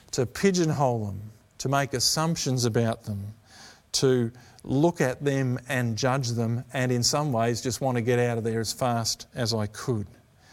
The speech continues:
And I had to recognise that even there, there were some deep prejudices that I carried into that place.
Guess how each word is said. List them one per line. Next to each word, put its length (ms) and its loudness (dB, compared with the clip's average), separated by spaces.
And 140 0
I 120 4
had 100 0
to 100 -2
recognise 680 0
that 120 -2
even 340 2
there, 260 2
there 140 0
were 100 -2
some 240 -2
deep 260 0
prejudices 800 -2
that 100 -2
I 140 -2
carried 480 -4
into 180 -4
that 200 -4
place. 540 -8